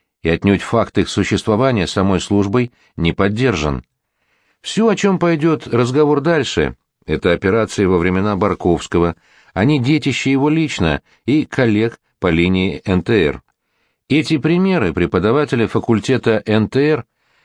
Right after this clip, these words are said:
преобразовали в учебный материал и с помощью профессора кафедры разведки Барковского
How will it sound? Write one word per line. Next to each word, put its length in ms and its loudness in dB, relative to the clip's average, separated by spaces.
преобразовали 640 2
в 80 2
учебный 460 2
материал 640 0
и 320 0
с 120 -10
помощью 480 0
профессора 560 0
кафедры 480 0
разведки 500 0
Барковского 880 0